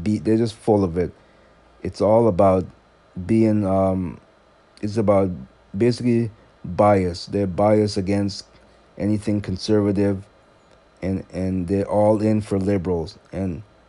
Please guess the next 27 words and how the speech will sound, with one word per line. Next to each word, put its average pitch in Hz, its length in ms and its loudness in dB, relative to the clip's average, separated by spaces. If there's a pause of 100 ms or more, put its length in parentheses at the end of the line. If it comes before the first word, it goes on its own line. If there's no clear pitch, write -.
(320)
whether 110 240 0
it 98 100 -2
be 107 80 -2
for 104 120 -8
the 104 80 -2
liberals 107 440 2
or 101 60 0
conservative, 101 720 0
I 104 160 0
don't 107 240 0
like 104 420 0 (380)
the 90 100 -4
fact 98 360 0
that 90 140 -2
they're 92 200 -2
sharing 101 440 0
information 95 680 -4
out 85 220 -4
there. 95 300 -2 (640)
So 95 340 -2
I 104 160 0
simply 104 420 -2
just 101 220 -4
don't 101 200 0
even 98 280 -2
use 107 400 0
the 92 340 -4